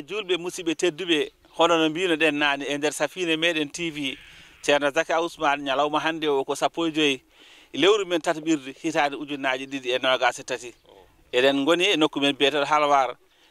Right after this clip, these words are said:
En dirti caggal nde gummiɗen naade to ganduɗa no nokku biyeteɗo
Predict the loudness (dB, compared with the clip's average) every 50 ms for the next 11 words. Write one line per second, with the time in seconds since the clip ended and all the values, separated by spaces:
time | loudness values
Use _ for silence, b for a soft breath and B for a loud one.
0 | b _ 2 2 2 2 0 -2 -2 -2 -6 -6 -2 -2 -2 0 0 -2 -2 -4
1 | -8 -12 -12 -10 -8 -4 -4 -4 -2 0 0 -2 -2 -2 -6 -10 -14 _ _ b
2 | b b b b b -4 0 2 2 0 0 0 -2 -4 -2 -2 -2 -2 -2 -2
3 | -2 -4 -4 -4 -6 -4 0 0 0 2 2 0 -2 -2 -2